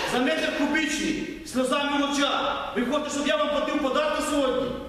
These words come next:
З мене сміються всі. А знаєте чого? Або питайте у тих, хто виписує мені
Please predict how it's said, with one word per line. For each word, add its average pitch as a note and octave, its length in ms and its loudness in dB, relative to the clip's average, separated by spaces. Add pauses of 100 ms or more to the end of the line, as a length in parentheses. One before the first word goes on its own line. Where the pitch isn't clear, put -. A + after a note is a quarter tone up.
(500)
З - 80 -10
мене C#4 240 2
сміються C#4+ 500 0
всі. - 260 0 (1120)
А E3 80 0
знаєте C#4+ 240 0 (100)
чого? B3 280 2 (500)
Або G#3+ 180 0
питайте B3+ 340 0 (300)
у A3 160 2
тих, B3+ 220 0
хто B3+ 140 -2
виписує A3 600 2 (300)
мені A3 360 0